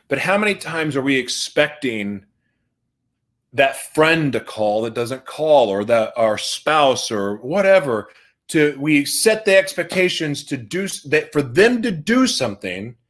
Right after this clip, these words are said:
even though they've never committed to it, we're expecting them to do it. And when they don't do it, we're pissed off at them, and they don't even know why we're mad.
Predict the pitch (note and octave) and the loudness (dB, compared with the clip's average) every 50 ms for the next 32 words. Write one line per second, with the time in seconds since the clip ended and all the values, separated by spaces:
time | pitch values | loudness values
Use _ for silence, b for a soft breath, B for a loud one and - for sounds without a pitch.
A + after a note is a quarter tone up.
0 | _ _ _ F3 G#3+ A3+ C4+ B3+ A3+ A3 G3+ G#3+ G#3+ A3 G3 G#3+ G#3+ G#3 G#3 - | _ _ _ -2 0 2 4 4 4 6 6 6 4 4 4 4 4 4 4 2
1 | - - - F3+ F#3+ A3 A3+ G3 D3 - - A2+ G#2 G2+ G2+ G#2+ - b b b | 0 -2 0 2 4 4 4 4 2 -4 -8 -6 -4 -4 -6 -6 -8 b b b
2 | b b b b - C#3+ F3 F#3 E3 - - - - - - - - G#3+ A3+ A3+ | b b b b 2 4 4 4 2 0 -2 -4 -6 -6 -6 2 4 4 4 4
3 | - A3 G3 F#3 F#3 F#3 F3+ F3 D#3 D3+ C#3+ D#3 D#3 D3 C3 B2 A#2+ A#2+ C3 C3+ | 2 -2 -4 -2 0 -2 -2 -2 -4 -4 -2 0 0 0 0 0 -2 -4 -6 -6
4 | C#3+ C#3+ C#3 C3 B2 A#2+ A2 G#2 - F3+ E3+ C#3 B2 A#2+ C3 C3 B2 A#2+ A#2+ A#2+ | -4 -4 -4 -4 -6 -4 0 2 2 2 2 0 -2 -2 0 0 0 0 -2 -4
5 | A2+ - - - F3 - - D#3+ D#3 E3 D#3 - A#2+ A2+ A2+ B2 B2+ B2+ B B | -6 -4 -4 -4 -4 -2 -2 0 0 0 2 2 2 4 4 2 0 -2 B B
6 | B B B - B2+ C3+ D#3 F#3 G#3 G#3 G3 F3+ F3+ E3+ E3 D#3+ D#3 C#3+ C#3 C3+ | B B B -6 -2 2 2 4 4 4 2 2 0 0 2 2 4 4 4 4
7 | C3+ C3+ C3 B2+ B2 A#2 A#2 A#2 A2+ A2 G#2 F2 E2 | 4 4 2 0 -2 -2 -2 -2 -2 -2 -2 -4 -8